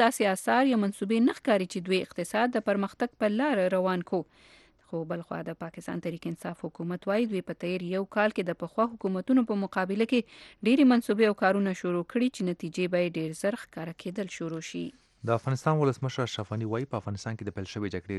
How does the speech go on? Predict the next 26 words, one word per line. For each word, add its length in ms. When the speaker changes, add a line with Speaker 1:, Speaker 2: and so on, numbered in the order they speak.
Speaker 2:
ریښه 280
او 180
ځالې 260
د 120
ډیورنډ 320
کرښې 280
پورې 320
غاړې 220
ته 40
دي 100
او 80
د 160
دې 180
ادعا 220
د 80
ثابتولو 500
لپاره 320
شواهد 380
او 100
اسناد 300
په 80
واک 160
کې 100
لري. 180
ولسمشر 580
غني 220